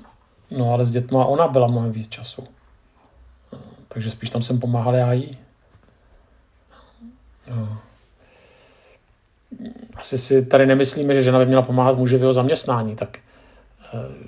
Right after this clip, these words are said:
teda pokud tomu rozumí, tak jo, ale když tomu, když tomu nerozumí, tak mu nemůže pomáhat v zaměstnání. A někdy se muž nemůže pomoci i v zaměstnání, když tomu nerozumí.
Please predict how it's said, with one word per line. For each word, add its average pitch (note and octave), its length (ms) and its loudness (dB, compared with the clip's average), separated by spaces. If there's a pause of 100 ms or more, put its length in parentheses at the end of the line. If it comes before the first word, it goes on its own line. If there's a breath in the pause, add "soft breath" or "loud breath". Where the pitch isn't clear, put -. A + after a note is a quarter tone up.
(340)
teda C3 160 2
pokud - 240 -8
tomu C#3+ 180 4
rozumí, C3 340 4
tak C3+ 180 4
jo, C#3 120 8
ale B2+ 420 6
když - 140 -16
tomu, A#2+ 500 -4 (220)
když - 240 -20 (240)
tomu A#2+ 180 0
nerozumí, B2 420 2
tak B2 160 -4
mu C3 60 -2
nemůže B2 200 0
pomáhat B2 260 -2
v A#2+ 40 0
zaměstnání. A#2+ 800 -4 (880 soft breath)
A A#2 40 -8
někdy A#2 160 -8
se B2+ 240 -6
muž A#2+ 180 -2
nemůže B2 220 0
pomoci B2 360 -2
i B2+ 40 0
v C3+ 60 0
zaměstnání, B2 520 -4
když G#2+ 120 -12
tomu A2 160 -8
nerozumí. G#2+ 460 -8